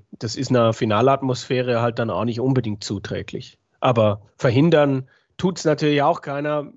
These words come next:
hab ich jetzt auch nicht gefordert, aber, ähm, weiß ich nicht. Wenn ich zum Dart, ich erinnere mich noch, wie Elmar Paulke vor Jahren gesagt hat, „Und jetzt kommen noch die Ergebnisse vom Samstagnachmittag der Randsportart Fußball.“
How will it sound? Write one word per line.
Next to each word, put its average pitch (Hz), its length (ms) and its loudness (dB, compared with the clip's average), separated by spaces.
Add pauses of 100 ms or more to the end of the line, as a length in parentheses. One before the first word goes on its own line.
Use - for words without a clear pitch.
hab 131 180 -6
ich 135 80 -8
jetzt 135 120 -10
auch 135 120 -4
nicht 135 160 -6
gefordert, 143 580 0
aber, 123 440 -4 (380)
ähm, 117 420 -4 (420)
weiß 143 220 2
ich 143 100 -2
nicht. 123 200 -6 (180)
Wenn 131 120 -4
ich 165 160 -6
zum 143 180 -4
Dart, 131 280 0
ich 123 120 -8
erinnere 156 280 0
mich 151 160 -4
noch, 147 180 -6
wie 143 80 -8
Elmar 143 280 -2
Paulke 147 380 0
vor 135 160 -4
Jahren 135 380 0
gesagt 139 400 -2
hat, 139 220 -2 (280)
„Und 127 120 -4
jetzt 135 160 -2
kommen 147 260 -2
noch 135 160 -2
die 135 140 -2
Ergebnisse 135 640 -2
vom 131 200 -2
Samstagnachmittag 135 920 0
der 123 180 0
Randsportart 131 760 0
Fußball.“ 147 580 0